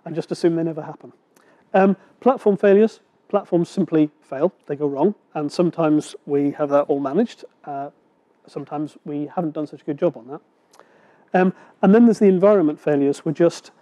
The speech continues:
something, it, it's not the underlying platform, but something is now malfunctioning in your environment. For example,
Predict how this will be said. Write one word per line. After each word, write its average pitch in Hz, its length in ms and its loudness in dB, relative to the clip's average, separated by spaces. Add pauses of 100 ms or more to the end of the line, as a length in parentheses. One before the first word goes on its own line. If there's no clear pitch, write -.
something, 226 580 2
it, - 180 0
it's - 140 -12
not 240 120 0
the 208 60 4
underlying 180 340 2
platform, 135 540 -6
but - 160 -20
something 208 260 0
is 175 80 -2
now 175 120 -2
malfunctioning 170 840 -2
in 160 100 0
your 151 180 -2
environment. 151 580 -6
For 180 120 -2
example, 175 500 0